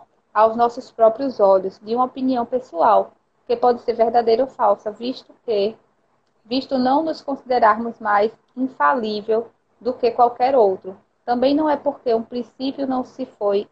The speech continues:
ensi-, não, não foi ensinado, também não é porque um princípio nos foi ensinado que, para nós, ele exprime a verdade, mas porque recebeu a sanção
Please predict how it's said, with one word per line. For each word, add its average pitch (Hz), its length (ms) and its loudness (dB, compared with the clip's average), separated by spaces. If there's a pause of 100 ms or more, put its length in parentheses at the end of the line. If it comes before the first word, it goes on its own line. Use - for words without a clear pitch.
ensi-, 233 440 -8
não, 240 340 0
não 247 200 -2
foi 226 220 0
ensinado, 214 760 -4 (720)
também 233 400 4
não 277 120 4
é 269 80 6
porque 262 360 -2
um 220 80 0
princípio 247 600 -8
nos 247 200 -6
foi 214 240 -2
ensinado 208 640 -2 (100)
que, 208 220 2
para 262 320 2
nós, 220 340 4
ele 233 160 4
exprime 220 400 -4
a - 20 2
verdade, 214 600 0 (580)
mas 226 280 2
porque 285 560 2
recebeu 220 560 0
a 220 80 6
sanção 240 840 -2